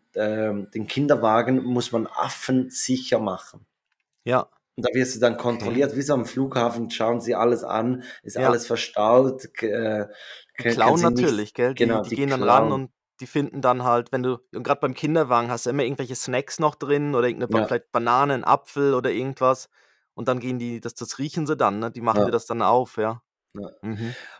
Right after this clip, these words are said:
Speaker 1: Und, und da waren auch, also die, die Störche waren da auch extrem imposant.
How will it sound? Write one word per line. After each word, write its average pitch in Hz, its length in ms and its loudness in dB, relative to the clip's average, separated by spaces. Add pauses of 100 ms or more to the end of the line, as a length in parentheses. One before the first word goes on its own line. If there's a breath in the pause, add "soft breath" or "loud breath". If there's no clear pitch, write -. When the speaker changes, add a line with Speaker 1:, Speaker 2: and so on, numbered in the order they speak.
Speaker 1:
Und, 127 360 4
und 131 260 -4
da 143 140 0
waren 151 220 2
auch, 131 300 -2
also 120 220 -4
die, 123 260 -6
die 120 140 -8
Störche 127 640 2
waren 117 220 2
da 117 180 2
auch 120 220 2
extrem 123 540 0
imposant. 120 580 -4